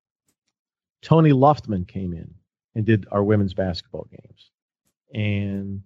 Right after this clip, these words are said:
when Tony got hired, he left Virginia Tech to do T V with the, with the Memphis Grizzlies sidelines. I was so, I was happier for those two kids when they got the, those two young men, when they got those positions, than, than any award or any job or anything that I've ever gotten.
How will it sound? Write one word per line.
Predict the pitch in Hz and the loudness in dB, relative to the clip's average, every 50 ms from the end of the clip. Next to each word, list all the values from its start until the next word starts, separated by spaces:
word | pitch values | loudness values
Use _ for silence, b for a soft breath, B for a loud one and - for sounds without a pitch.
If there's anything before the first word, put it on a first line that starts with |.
| _ _ _ _ _ | _ _ _ _ _
when | 110 110 | -10 -6
Tony | - - 143 151 147 147 | 0 2 4 6 6 6
got | 131 139 135 123 | 6 4 4 4
hired, | 110 127 131 127 123 117 | 6 4 6 6 4 4
he | 120 | 4
left | 120 127 127 120 - | 4 4 4 4 2
Virginia | 127 107 113 123 117 | 0 2 2 2 2
Tech | 113 - 120 117 113 - | 2 4 2 2 2 0
to | 113 | -2
do | 95 110 107 104 | 0 0 0 0
T | - - - 120 113 | -2 -2 -2 0 2
V | 113 117 110 | 2 4 2
with | 107 101 | 2 2
the, | - 95 95 - - - | 0 0 0 0 -2 -6
with | 104 101 - - | -8 -8 -8 -8
the | 92 | -6
Memphis | 95 98 107 110 107 - 98 87 - | 0 2 2 2 2 0 -4 -6 -2
Grizzlies | - 120 117 110 92 90 85 73 67 - | 0 2 2 2 2 -2 -6 -10 -10 -12
sidelines. | - - 101 98 101 95 87 85 73 - - _ _ _ _ _ _ _ _ _ _ _ _ - | -4 0 0 2 2 0 -4 -6 -10 -12 -16 _ _ _ _ _ _ _ _ _ _ _ _ 2
I | 120 131 | 2 4
was | 127 127 110 - | 4 2 2 0
so, | - - - - | 0 0 2 2
I | 123 151 | 2 4
was | 185 202 180 - | 4 4 2 2
happier | - 165 170 180 170 - 143 135 131 131 117 - _ _ _ _ _ _ | 2 4 4 4 4 2 2 2 2 0 -2 -4 _ _ _ _ _ _
for | - 131 | -4 0
those | 120 127 139 147 123 - | 2 4 4 2 2 0
two | - - 131 | -2 -4 -4
kids | 120 - - 117 117 110 107 | -2 0 0 0 0 0 0
when | 110 110 | 0 0
they | 110 104 | 0 2
got | 120 117 120 117 | 4 2 4 4
the, | 117 110 104 - _ _ | 2 0 0 -2 _ _
those | - 101 104 - | -4 -4 -4 -4
two | - 113 | -4 -2
young | 107 107 98 98 101 | 0 0 0 -2 -2
men, | 101 101 98 101 107 | -2 -2 -2 -4 -4
when | 113 117 | -2 0
they | 113 110 | 0 2
got | 107 123 120 113 | 4 4 2 4
those | 117 107 101 - | 2 0 0 0
positions, | - 104 95 107 123 110 - 95 90 87 - - _ _ | -4 -4 -2 0 0 0 -2 -6 -10 -10 -10 -14 _ _
than, | - 123 127 123 - | 0 0 0 2 0
than | - 123 117 113 113 107 98 - _ _ _ _ _ - | 0 2 2 2 2 0 -4 -8 _ _ _ _ _ 0
any | 156 151 160 165 | 2 4 4 4
award | 160 139 135 123 123 120 117 117 117 117 120 117 | 4 4 2 2 2 2 2 4 4 2 2 0
or | 110 101 - | -4 -6 -4
any | 131 127 123 117 | -2 0 0 0
job | 107 120 117 113 113 110 107 104 104 101 - | 2 4 4 6 6 6 4 4 2 0 -6
or | - 104 90 | -10 -8 -6
anything | 117 117 113 104 - - 117 113 | -4 -2 -4 -4 -4 -6 -6 -6
that | 107 98 95 | -4 -4 -2
I've | 104 110 101 | -2 0 0
ever | 101 95 80 82 | -2 -4 -6 -8
gotten. | 82 - 78 71 - _ - | -12 -14 -14 -14 -16 _ -20